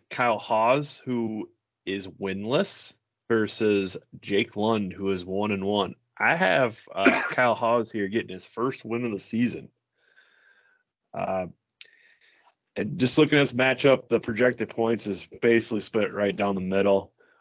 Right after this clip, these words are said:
I, I think Kyle edges it out, uh, just based off of, number one, his quarterback play, uh,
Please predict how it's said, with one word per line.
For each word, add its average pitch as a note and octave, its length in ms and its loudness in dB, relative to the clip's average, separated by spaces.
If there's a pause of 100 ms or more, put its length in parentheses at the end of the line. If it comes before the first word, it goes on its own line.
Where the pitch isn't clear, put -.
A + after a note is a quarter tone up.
(120)
I, A#2+ 160 0 (100)
I A2+ 160 4
think A2+ 280 0
Kyle G#2 460 2
edges G2 380 -6
it F#2+ 100 -2
out, F#2 360 -2 (100)
uh, F#2 220 -4
just G2+ 260 -8
based G2+ 300 2
off F#2+ 240 0
of, F#2 220 -10 (340)
number G#2+ 200 0
one, G#2+ 320 2 (100)
his G2 160 -8
quarterback G2+ 540 2
play, G2 380 0 (640)
uh, F#2 180 -8